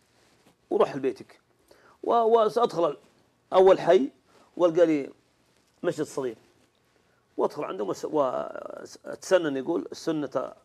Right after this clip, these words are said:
المسجد"، والقى الإمام جالس على اليمين،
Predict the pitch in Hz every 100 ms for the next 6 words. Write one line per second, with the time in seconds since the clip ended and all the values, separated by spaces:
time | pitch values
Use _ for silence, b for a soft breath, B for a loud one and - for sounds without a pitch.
0 | _ 139 151 139 - 151 _ _ _ _
1 | b b b b 175 170 131 160 175 143
2 | 139 113 120 135 131 123